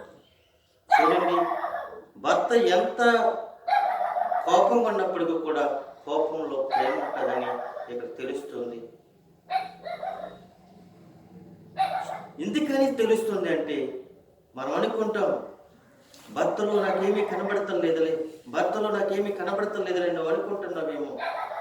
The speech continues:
కానీ భర్త నిన్నెప్పుడు ప్రేమిస్తూనే ఉంటాడు. అందుకే అన్నాడు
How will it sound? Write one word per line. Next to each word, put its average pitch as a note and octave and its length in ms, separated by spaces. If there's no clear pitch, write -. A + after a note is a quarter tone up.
కానీ B2 320
భర్త D3 380
నిన్నెప్పుడు D#3 460
ప్రేమిస్తూనే D#3+ 720
ఉంటాడు. - 520
అందుకే F3+ 380
అన్నాడు D4 300